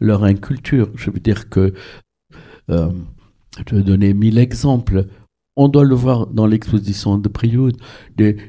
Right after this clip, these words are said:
des, des personnages que je mets dans les cabines de, de, téléphoniques, c'est comme s'il y avait quatre ou cinq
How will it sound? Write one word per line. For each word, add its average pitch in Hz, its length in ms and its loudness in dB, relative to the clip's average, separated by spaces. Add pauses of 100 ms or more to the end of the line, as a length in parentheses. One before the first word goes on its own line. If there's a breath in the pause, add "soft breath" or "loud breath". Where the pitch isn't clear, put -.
des, 113 120 2
des 113 120 4
personnages 117 680 2
que - 80 -4
je 113 140 -2
mets 113 180 2
dans 110 140 2
les 110 160 2
cabines 110 360 2
de, 104 120 4
de, 104 220 0 (220)
téléphoniques, 113 760 0 (320 loud breath)
c'est 120 160 0
comme 120 220 2
s'il - 180 0
y - 20 6
avait 110 200 4
quatre 123 340 0
ou 113 40 2
cinq 113 300 0